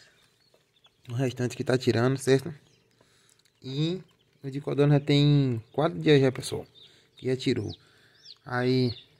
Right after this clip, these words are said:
morreu uns que tava tristinho. Os que vai tirando por primeiro, pessoal, sempre vai, sempre vai se dando bem, entendeu? Os que vai tirando por último, tem uns que acabam morrendo, pessoal. Esse aqui tá meio aleijadinho.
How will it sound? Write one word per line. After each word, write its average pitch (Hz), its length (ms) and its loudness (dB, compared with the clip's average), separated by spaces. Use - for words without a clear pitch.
morreu 135 340 2
uns 131 200 0
que 123 120 -10
tava 127 320 2
tristinho. 147 560 0
Os 151 160 -12
que 175 140 -10
vai 160 140 2
tirando 151 280 2
por 147 100 -2
primeiro, 156 300 4
pessoal, 135 260 -4
sempre 185 320 2
vai, 156 560 4
sempre 156 300 -8
vai 156 440 6
se 165 240 -2
dando 147 220 4
bem, 120 180 0
entendeu? 143 380 4
Os 143 120 -14
que - 60 -6
vai 151 100 4
tirando 151 320 2
por 147 180 -2
último, 160 420 2
tem 147 100 -12
uns 156 140 -10
que - 120 -4
acabam 160 300 -2
morrendo, 139 340 2
pessoal. - 280 -16
Esse 131 180 -10
aqui - 120 -18
tá 135 100 -8
meio 135 160 0
aleijadinho. 131 600 0